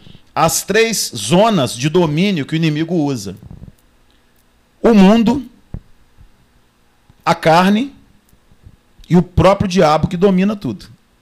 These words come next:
E aí o que que acontece? Quando eu amo, eu amo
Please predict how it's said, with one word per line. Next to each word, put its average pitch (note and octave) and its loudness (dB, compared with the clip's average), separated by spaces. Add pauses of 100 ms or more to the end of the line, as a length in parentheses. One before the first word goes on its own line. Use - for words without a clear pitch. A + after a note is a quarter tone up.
(920)
E A3 -2
aí C4 4
o - -8
que C4 -4
que C#4+ -2
acontece? G3 -2 (640)
Quando C4+ 0
eu F#3+ 4
amo, F#3+ -2 (340)
eu G#3+ 4
amo A#3+ 0